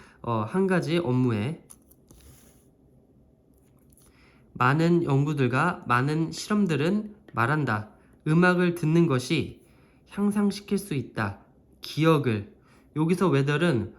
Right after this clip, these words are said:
뭐뭐인지 아닌지라고 해석을 하기보다는 뭐뭐이든 아니든 이렇게 해석을 해. 그것이,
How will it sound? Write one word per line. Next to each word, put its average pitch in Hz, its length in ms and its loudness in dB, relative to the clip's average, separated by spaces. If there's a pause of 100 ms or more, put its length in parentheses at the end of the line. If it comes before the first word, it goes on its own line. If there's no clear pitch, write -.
뭐뭐인지 160 600 2
아닌지라고 135 580 -2
해석을 151 360 -6
하기보다는 139 580 -2
뭐뭐이든 151 640 0
아니든 127 540 0
이렇게 139 400 -4
해석을 139 340 -6
해. 131 260 -6 (340)
그것이, 160 680 0